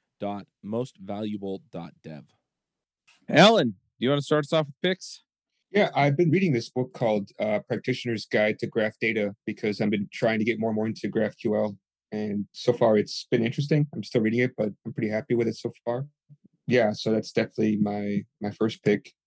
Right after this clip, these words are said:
Speaker 2: My next pick is definitely also my desk.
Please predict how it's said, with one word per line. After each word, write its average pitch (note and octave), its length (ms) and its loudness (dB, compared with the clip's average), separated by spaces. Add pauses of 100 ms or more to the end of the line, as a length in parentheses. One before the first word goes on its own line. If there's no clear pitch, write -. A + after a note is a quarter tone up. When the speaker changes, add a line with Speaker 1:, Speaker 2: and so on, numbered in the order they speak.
Speaker 2:
My A2 120 2
next B2+ 420 2
pick C3+ 300 4 (420)
is A2+ 460 2
definitely C#3 500 2
also B2 460 2
my G#2+ 440 0 (160)
desk. C#3 360 0